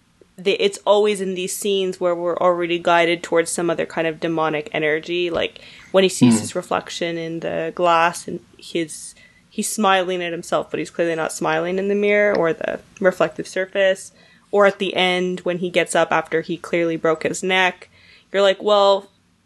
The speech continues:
Speaker 1: the light doesn't really, like, well, it's kinda obvious, like, sh-,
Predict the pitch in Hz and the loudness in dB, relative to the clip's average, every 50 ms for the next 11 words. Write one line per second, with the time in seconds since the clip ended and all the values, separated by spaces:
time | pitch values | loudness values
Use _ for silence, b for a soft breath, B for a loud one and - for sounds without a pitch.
0 | _ _ _ _ - - 202 196 208 208 208 202 202 - 196 190 208 202 202 202 | _ _ _ _ -4 -2 0 4 4 4 4 2 0 -2 -2 -2 -2 -4 -4 -2
1 | 190 185 190 185 180 175 175 165 165 - - - _ _ _ _ _ _ _ - | -2 -2 -2 -2 -2 0 -2 -2 -4 -6 -10 -20 _ _ _ _ _ _ _ -8
2 | 196 180 - - - _ _ _ _ - 190 185 180 - _ - - - - 208 | -6 -6 -6 -8 -14 _ _ _ _ -20 -20 -20 -20 -20 _ -18 -10 -6 -6 -6
3 | 202 - - 247 240 233 214 208 208 214 196 180 175 160 - - - - - - | -6 -4 -2 0 2 4 4 4 4 2 2 0 -2 -2 -4 -6 -8 -14 -20 -14
4 | - - - 151 - _ - - - - - | -8 -4 -4 -4 -4 _ -14 -14 -14 -12 -14